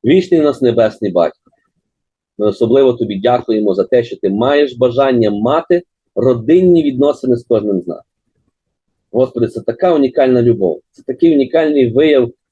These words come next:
Твоїх рис характеру, які ми сьогодні бачимо через різні книги Біблії, особливо через книги Псалмів. Ти царюєш. Ти пообіцяв справедливість над ідолопоклонниками, над тими, хто не прагне Тобі поклонятися як живому Богу,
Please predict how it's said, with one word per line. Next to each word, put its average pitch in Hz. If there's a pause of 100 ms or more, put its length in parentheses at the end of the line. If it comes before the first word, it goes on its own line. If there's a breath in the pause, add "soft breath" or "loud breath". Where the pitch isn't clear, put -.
(240)
Твоїх 139
рис 156
характеру, 123
які 104
ми 123
сьогодні 120 (120)
бачимо 104 (320)
через 117 (220)
різні 156
книги 123
Біблії, 120
особливо 110 (240)
через 107
книги 98
Псалмів. 87 (720)
Ти 123
царюєш. 117 (640)
Ти 131
пообіцяв 147
справедливість 147 (260)
над 123
ідолопоклонниками, 156 (460)
над 120
тими, 175
хто -
не 143
прагне 143
Тобі 123
поклонятися 156
як 143
живому 160
Богу, 160